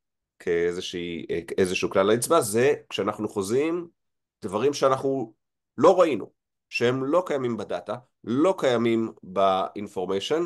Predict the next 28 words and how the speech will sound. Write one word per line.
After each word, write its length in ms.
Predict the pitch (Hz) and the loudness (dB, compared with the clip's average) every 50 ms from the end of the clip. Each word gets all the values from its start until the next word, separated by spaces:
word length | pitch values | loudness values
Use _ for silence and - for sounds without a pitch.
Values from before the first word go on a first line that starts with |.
| 170 - _ _ _ | -6 -10 _ _ _
לא 140 | 110 139 139 | -2 -2 0
קיימים 300 | - 135 120 120 117 107 | 0 0 0 0 0 0
ב-knowledge, 460 | 98 95 95 101 117 147 196 226 233 - _ _ _ _ _ _ _ _ _ | -2 -2 -2 -2 -2 -2 -2 -4 -8 -16 _ _ _ _ _ _ _ _ _
אולי 180 | - 233 247 240 | 0 0 0 0
בכלל 240 | 220 - 220 196 196 | -2 -2 0 2 2
עוד 120 | 196 185 | 2 0
לא 80 | 196 208 | -4 -6
קרו 280 | - 214 185 233 269 240 | -6 -6 -6 -6 -2 -2
בריאליטי. 640 | 233 208 226 226 233 - 285 226 - - - - _ _ _ _ _ _ _ _ _ _ _ - | -2 2 2 2 2 2 0 -8 -10 -10 -16 -16 _ _ _ _ _ _ _ _ _ _ _ -4
אז 200 | - 98 95 - | -4 -2 -2 -2
כאשר 340 | - 117 107 - 175 165 | -2 -2 0 0 -2 0
אנחנו 240 | 165 156 156 - 131 | 0 -2 -2 -4 -6
צריכים 320 | 127 - 120 - 143 127 123 | -6 -6 -6 -4 -4 0 0
להשלים 500 | 113 107 107 - - 135 147 156 143 117 | 0 0 0 -4 -6 -4 -2 -2 -2 -2
את 100 | 110 - | -4 -6
הפיסות 400 | - - 98 - - 104 - - | -12 -10 -10 -6 -4 -4 -4 -6
החסרות, 680 | - - 98 - - - 101 87 87 - - - - _ _ _ _ - _ _ _ | -10 -10 -8 -8 -4 -4 -2 -2 -2 -4 -6 -14 -20 _ _ _ _ -20 _ _ _
בין 280 | 92 95 123 127 123 | 0 2 4 4 4
אם 140 | 123 120 113 | 4 2 2
זה 160 | 107 95 107 | 2 0 0
משהו 300 | 104 110 117 113 - 107 | 2 2 0 0 -2 -6
שלא 720 | 98 - - 107 95 90 - - _ _ _ 104 110 117 107 | -10 -6 -4 -2 -2 -2 -4 -6 _ _ _ 0 2 2 2
דגמנו, 560 | 101 101 98 104 104 98 98 95 90 92 - _ _ _ _ _ _ _ - | 2 0 2 2 2 2 0 -4 -6 -8 -8 _ _ _ _ _ _ _ -8
אה, 180 | 90 87 85 85 - 76 | -6 -6 -6 -6 -8 -8
והוא 260 | 87 90 92 90 90 | -6 -4 -4 -2 0
לא, 720 | 95 98 98 98 95 95 95 92 92 92 92 92 92 - - - | 2 2 4 4 4 2 2 2 0 0 0 0 -2 -2 -2 -4
אה, 120 | 87 87 90 | -4 -2 -2
נמדד, 400 | 95 98 95 95 104 95 87 | -2 -4 -2 0 2 2 2